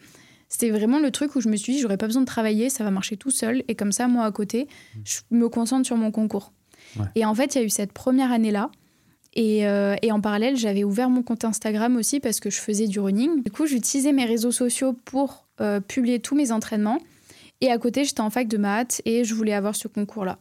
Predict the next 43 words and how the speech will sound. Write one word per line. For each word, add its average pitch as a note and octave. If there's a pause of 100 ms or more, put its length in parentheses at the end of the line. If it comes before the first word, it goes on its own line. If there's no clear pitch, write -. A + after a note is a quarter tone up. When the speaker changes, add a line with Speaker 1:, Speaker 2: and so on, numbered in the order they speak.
(640)
Speaker 1:
Et G3+
en G3
fait, -
grâce A#3
à C#4
Instagram, A3
je -
pouvais A#3+
faire C4+
des A3+
photos B3+
pour B3+
mon A3+
compte. G#3+ (540)
Et A#2
Speaker 2:
Hmm. -
Speaker 1:
je G#2+
me G#3+
suis A3
dit, « A#3
Mais B3+
en G3+
fait, A#3+
je A3+
veux G3
pas B3
avoir, A#3
euh, G#3+ (140)
je -
veux A3+
pas D4
que C#4+
ce -
soit A#3+
mon A3
job. G#3
Je -
veux A#3
que A3
ça A#3+
reste A3+
ma A3
passion. » A3